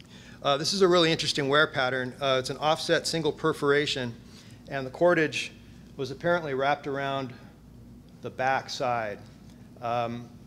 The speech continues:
it's been suggested that there was an additional perforation, uh, originally, and, um, that might have broken off or worn through, and perhaps this pendant was reworked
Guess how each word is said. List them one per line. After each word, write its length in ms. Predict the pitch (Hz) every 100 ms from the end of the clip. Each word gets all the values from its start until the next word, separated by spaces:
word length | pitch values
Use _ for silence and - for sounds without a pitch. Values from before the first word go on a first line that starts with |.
| -
it's 160 | 135
been 140 | 160 151
suggested 680 | 139 117 147 147 156 139
that 260 | 127 123 120
there 120 | 135
was 160 | 135 123
an 60 |
additional 460 | 123 110 147 151 123
perforation, 880 | - 143 - 127 127 127 135 127 127 - - - - - -
uh, 180 | 120 120
originally, 680 | 131 147 143 147 147 147 147
and, 380 | 123 117 113 117
um, 300 | 117 113 110 -
that 160 | 120
might 140 | 127 113
have 100 | 104
broken 260 | 127 127
off 300 | 131 135 131
or 60 | 127
worn 300 | 117 127 123
through, 520 | - 131 131 131 131 - - -
and 380 | 131 123 120 113 104 -
perhaps 300 | 131 131 127
this 160 | 131 -
pendant 420 | 135 131 123 117
was 140 | 104
reworked 640 | 113 113 110 120 107 -